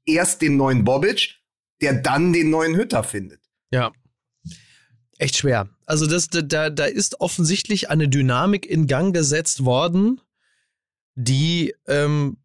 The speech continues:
Speaker 2: jetzt so ein, so ein Frankfurter Domino-Day nach sich zieht, wo ein Stein nach dem nächsten fällt und, äh, eigentlich alles fantastisch aussieht. Also, ähm,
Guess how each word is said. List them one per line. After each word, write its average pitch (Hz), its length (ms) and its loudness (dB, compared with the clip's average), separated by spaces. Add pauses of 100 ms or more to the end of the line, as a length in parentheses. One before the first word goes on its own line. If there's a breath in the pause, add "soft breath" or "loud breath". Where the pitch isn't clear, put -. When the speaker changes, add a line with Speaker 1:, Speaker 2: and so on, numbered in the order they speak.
(200)
Speaker 2:
jetzt 147 260 -2
so 165 80 0
ein, 147 160 2
so 135 100 2
ein 135 180 0
Frankfurter 160 580 -2
Domino-Day 127 720 0
nach 113 240 -4
sich 127 260 -2
zieht, - 480 -2
wo 131 220 0
ein 147 240 -2
Stein 151 280 0
nach 156 140 -2
dem 147 160 0
nächsten 135 320 -2
fällt 160 400 0
und, 139 440 -4
äh, 139 260 -4
eigentlich - 600 -4 (120)
alles 160 480 -2 (100)
fantastisch 170 540 -2
aussieht. 120 320 -2
Also, 139 300 0 (420 loud breath)
ähm, 147 340 2